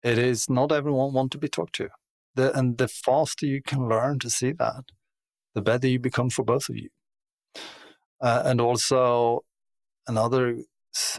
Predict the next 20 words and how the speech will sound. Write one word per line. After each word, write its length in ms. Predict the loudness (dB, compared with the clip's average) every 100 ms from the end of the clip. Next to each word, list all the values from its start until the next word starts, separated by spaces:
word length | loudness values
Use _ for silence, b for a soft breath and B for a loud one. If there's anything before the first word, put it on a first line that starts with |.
| -4
uh, 140 | 0
recommendation 800 | 2 2 2 2 2 0 0 0
on 240 | 2 0 2
that 220 | -2 0
topic 440 | -2 -2 -2 -4 -4
is 440 | -2 -2 -4 -8 -16 _ _ _ _ _
everyone, 920 | 0 0 2 2 2 2 2 0 -6 -2
uh, 200 | -2 0
I'm 220 | 0 2
a 60 | 0
speaker, 520 | -4 -6 -2 -2 -2 -6
and 120 | -6
everyone 440 | -2 0 2 0
wanna 160 | -2 -4
talk 200 | -4 -6
to 80 | -6
the 100 | -6
speaker 360 | -4 -4 -2
on 140 | -4 -4
stage. 480 | -4 -4 -4 -6